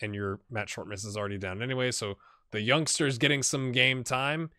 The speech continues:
He's not blowing it out of the water, but here you go. Um, and that's who we're gonna roll out there. We may sub in Bodvarsson,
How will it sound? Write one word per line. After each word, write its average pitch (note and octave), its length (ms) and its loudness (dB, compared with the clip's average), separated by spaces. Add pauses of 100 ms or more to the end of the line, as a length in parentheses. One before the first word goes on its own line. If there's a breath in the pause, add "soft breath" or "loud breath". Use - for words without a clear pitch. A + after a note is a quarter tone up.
(140)
He's G2+ 180 -8
not G#2+ 240 -4
blowing A2 280 0
it A2 80 0
out A2 120 2
of A2 60 0
the G#2+ 60 -2
water, C#3+ 260 0
but D3+ 160 -2
here A#2+ 160 -4
you G2 140 -4
go. C#3 340 0 (440 soft breath)
Um, A#2 360 -2
and B2+ 180 -4
that's G3 240 0
who G#3+ 100 0
we're G#3 120 0
gonna G#3+ 200 2
roll G#3+ 240 6
out A#3 200 8
there. B2 140 6
We D3+ 160 6
may D3 200 8
sub C#3 320 4
in C#3 440 6 (440 soft breath)
Bodvarsson, D3 1080 4